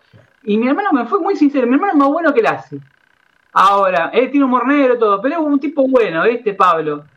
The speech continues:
Y me escribe y me dice, "¿Sabés que desea la muerte un dirigente?". <laughs> Yo te juro que, ¿viste? Cuando me quedé, ¿viste? ¿Y sabés que yo pienso lo mismo?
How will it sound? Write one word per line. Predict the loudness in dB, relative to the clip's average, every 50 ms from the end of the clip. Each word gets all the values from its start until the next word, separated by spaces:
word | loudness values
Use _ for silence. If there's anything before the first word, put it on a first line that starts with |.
| _ _ _ _ _ -6 -2
Y | 0 2
me | 2 0
escribe | -2 -4 -2 -2 0 0 2
y | 2
me | 2 2
dice, | 2 0 0 -2 -2 -2 -2 -2 -2 -4 -14 -20 _ _ _ _ _ _ _
"¿Sabés | -2 -2 -2 0
que | 0 2 2
desea | 2 2 0 0
la | 0 0
muerte | 0 0 -2 -2 -4
un | -6 -4
dirigente?". | -4 -6 -6 -4 -2 0 0 0 0 -2 -6 -8 -8 -10 _ _ _ _ _ _
<laughs> | _ _ _ _ _ -10
Yo | -4 0 0 0 0
te | 0 -2 -2
juro | -2 -2 0 0 2 2
que, | 2 0 -2
¿viste? | -2 -2 -2 -2 0
Cuando | 0 0 -2 0 -2
me | -2 0
quedé, | 2 2 2 0 -2 -6 -10 -14 -20 _ -20 _ _ _ _ _ -4
¿viste? | -2 -2 -2 -2 -2 -4
¿Y | -4 -4 -2
sabés | 0 2 2 2
que | 0 -2
yo | -4 -4 -2 0
pienso | 0 0 0 0 -2 -2
lo | -2 0
mismo? | 0 0 0 0 0 -4 -4 -6 -8